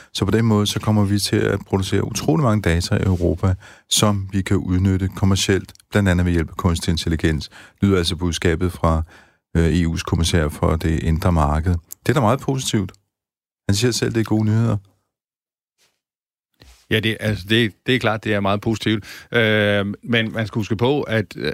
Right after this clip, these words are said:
Speaker 2: altså, når man t-, når vi taler E U, så taler vi om mange forskellige lande, som har lavet dataopsamling på forskellige måder. I Tyskland laver man ingen dataopsamling, systematisk,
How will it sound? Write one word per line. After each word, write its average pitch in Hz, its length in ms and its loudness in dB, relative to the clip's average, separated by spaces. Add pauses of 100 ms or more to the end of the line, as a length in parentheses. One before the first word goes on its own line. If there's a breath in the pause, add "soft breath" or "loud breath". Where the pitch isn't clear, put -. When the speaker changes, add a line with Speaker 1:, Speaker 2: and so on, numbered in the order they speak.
Speaker 2:
altså, 107 320 0
når 104 120 -2
man 113 160 0
t-, - 80 -4
når 123 100 0
vi 117 80 -2
taler 120 240 0
E 139 140 4
U, 117 100 -2
så 113 100 -2
taler 120 200 -2
vi 104 60 -4
om 101 100 -2
mange 110 280 0
forskellige 113 400 -2
lande, 107 320 2
som 101 160 -4
har 101 100 0
lavet 101 260 0
dataopsamling 104 680 -2
på 95 100 -6
forskellige 101 340 -2
måder. 98 320 0
I 101 260 -6
Tyskland 110 380 -2
laver 104 140 0
man 98 140 0
ingen 131 360 2 (220 loud breath)
dataopsamling, 107 680 -2
systematisk, 113 760 -4